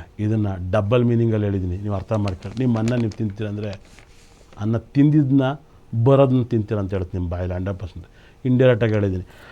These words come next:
ನಾನು, ನಾನು ಅಂತ ಮರೆಯೋರು ತುಂಬ ಜನ ಸಿನಿಮಾದವರು.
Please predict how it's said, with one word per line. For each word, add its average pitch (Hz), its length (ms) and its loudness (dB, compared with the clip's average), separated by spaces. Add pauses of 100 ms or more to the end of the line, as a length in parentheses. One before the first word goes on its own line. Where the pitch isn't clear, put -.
(160)
ನಾನು, 139 460 8
ನಾನು 127 260 4
ಅಂತ 120 140 -2
ಮರೆಯೋರು 104 380 -2
ತುಂಬ 107 300 -2
ಜನ 104 160 -2
ಸಿನಿಮಾದವರು. 98 680 -4